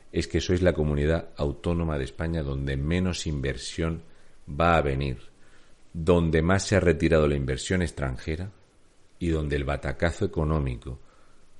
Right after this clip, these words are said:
va a superar con creces el batacazo económico de Canarias y de Baleares. Vais camino de coger los peores vicios del separatismo y del odio nacionalista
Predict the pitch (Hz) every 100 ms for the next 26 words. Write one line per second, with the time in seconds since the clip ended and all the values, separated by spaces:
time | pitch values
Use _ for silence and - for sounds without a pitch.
0 | - 71 90 104 101 104 85 82 82 -
1 | 78 73 85 82 - 76 67 67 73 67
2 | 85 - 82 78 78 85 85 82 69 65
3 | 65 69 85 95 101 - - - 60 57
4 | 57 55 57 - - - _ _ - _
5 | - - 80 87 - 85 87 92 92 78
6 | 73 - 90 85 73 - - 78 85 76
7 | 62 82 80 95 92 - - - - -
8 | 78 67 - - 67 64 85 80 85 80
9 | 67 69 76 78 78 71 - 69 64 71
10 | - - 71